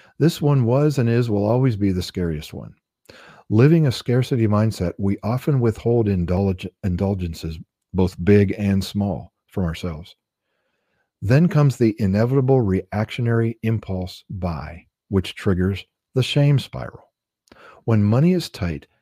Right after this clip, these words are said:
offer yourself a small cash allowance,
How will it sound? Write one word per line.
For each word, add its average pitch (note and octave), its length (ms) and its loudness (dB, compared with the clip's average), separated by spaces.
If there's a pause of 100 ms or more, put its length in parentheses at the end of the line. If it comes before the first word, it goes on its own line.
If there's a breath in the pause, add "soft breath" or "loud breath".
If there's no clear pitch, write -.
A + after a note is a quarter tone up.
(300)
offer B2 280 0
yourself C3+ 480 0
a F#2 60 -6
small A2 360 -2
cash G2 360 -6
allowance, E2 400 -6